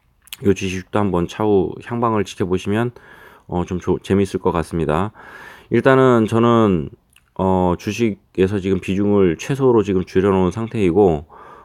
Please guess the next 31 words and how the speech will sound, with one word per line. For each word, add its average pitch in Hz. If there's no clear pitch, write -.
어, 92
기회를 104
봐서 87
한번 92
또 92
한번 85
시드머니를 95
충전을 101
해서 95
달릴 95
수 95
있으면 90
한번 80
또 87
달리도록 85
한번 92
해보겠습니다. 87
이상 113
타이쿤 117
주식을 104
시청해주셔서 98
감사합니다. 85
지금 85
간만에 98
촬영을 95
해가지고 80
말도 85
되게 85
많이 82
버벅거리고 82
했는데, 80